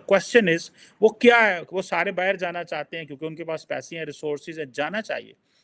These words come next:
अच्छी बात है। इससे अच्छा लगता है कि पाकिस्तानियों के, पाकिस्तानी ट्रैवल करते हैं, उनकी भी कोई, अ, साड़ी भी कोई इज्जत है यार, कोई ये तो नहीं कि ऐसी कोई गंगू पागू है यार, अच्छा लगता है। लेकिन question is कि ये सिर्फ एलीट के लिए ना हो,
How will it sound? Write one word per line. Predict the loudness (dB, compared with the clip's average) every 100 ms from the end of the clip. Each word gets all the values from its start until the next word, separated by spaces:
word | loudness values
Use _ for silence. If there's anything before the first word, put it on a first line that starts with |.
| _
अच्छी | -12 -4 -2
बात | -2 -4 -6
है। | -6
इससे | -2
अच्छा | -4 -4 -10 -4 -4
लगता | -4 -2 -2
है |
कि | -2
पाकिस्तानियों | -6 -10 -10 -12 -10 -10
के, | -10 -10 -8 -6
पाकिस्तानी | -2 -2 -4 -6 -6 -10 -20 -20 _
ट्रैवल | 4 4 4
करते | 0 -4 -4
हैं, | -4 -4
उनकी | -6 -4 -2
भी | -2
कोई, | 0 0 0
अ, | -6 -6 -6 -6 -10 -10
साड़ी | -8 -6 -2 0 0
भी | 0
कोई | 0 0
इज्जत | 0 -2 -2
है |
यार, | -4 -4 -6
कोई | -6 -4
ये | -4
तो | -6
नहीं | -10 -10
कि | -10
ऐसी | -10 -12
कोई | -16 -18 _ _ _ -20
गंगू | -2 0 2 6
पागू | 6 4 -4 -4
है |
यार, | -6 -10 _ _ _ _ _ _
अच्छा | -4 2 4
लगता | 4 0 -6
है। | -2
लेकिन | -2 0 -2
question | 0 -2 0 -4 -4 -4
is |
कि | -4
ये | -2 2
सिर्फ | 2 2
एलीट | 0 0 0
के | 2 0
लिए | 2 0
ना | 0
हो, | 0